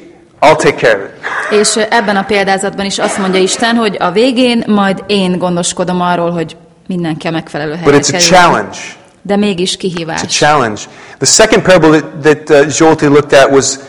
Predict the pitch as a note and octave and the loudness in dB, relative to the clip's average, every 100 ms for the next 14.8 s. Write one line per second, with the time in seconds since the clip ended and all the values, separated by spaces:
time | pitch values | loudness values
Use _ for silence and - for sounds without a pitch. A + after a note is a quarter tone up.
0 | - - _ - A#2 C#3+ C#3 C3+ C3+ C3 | -20 -20 _ -10 2 6 6 4 0 0
1 | D#3+ D#3+ - B2 - - G#2+ G2 G2 - | 2 0 -2 -2 0 -2 -2 -4 -10 -8
2 | G3+ G3 F#3+ A3+ G#3 G#3 G#3+ G#3+ G#3+ A3+ | -2 0 0 -2 -4 -2 -2 0 -2 -2
3 | G#3+ F#3+ F#3+ F#3 G3 G3 G#3 F#3+ F#3 F#3 | -4 -6 -4 -2 -2 -2 -2 -2 -2 -4
4 | G#3 G3+ G#3+ A3+ A3+ G3 G3+ F#3+ F#3 - | -2 -4 -4 -6 -6 -6 -4 -4 -6 -8
5 | E3+ F3 E3+ - F3+ E3+ E3+ C#3+ C3+ D3+ | -6 -6 -8 -8 -6 -4 0 0 2 4
6 | - - D3 C#3+ D#3 C#3 B2 A2+ - - | 2 4 4 6 6 4 2 -4 -10 -6
7 | G#3 F#3+ F3+ F3+ E3+ F3 F3 E3+ E3 E3+ | -4 -4 -4 -6 -4 0 2 4 4 4
8 | E3+ D3 D#3+ E3 E3 E3 E3+ F3 E3 C#3 | 2 2 2 4 4 4 4 2 0 -2
9 | - A#2 G#2 G#2 - - G#3+ A3 G3+ G3+ | -2 -4 -6 -10 -12 -4 -2 0 0 0
10 | G3+ G#3 G#3 G#3+ G#3+ G#3+ G3+ G#3 G3 - | 0 -2 -2 -4 -2 -2 -2 -2 -4 -6
11 | E3+ E3+ F3 - F3+ F#3 - _ - - | -6 -6 -8 -6 -8 -8 -16 _ -20 -4
12 | D3+ D#3 - - - - B3+ A3 G3 F#3+ | -2 -2 -8 -12 -6 0 2 4 4 4
13 | F#3+ D#3 E3+ D3 A#2+ B3+ F#3+ A2 - - | 2 4 4 2 2 4 4 2 -8 -10
14 | - G3+ - - G#3 G3+ F#3+ - | -6 -4 -4 -2 -2 -2 -4 -10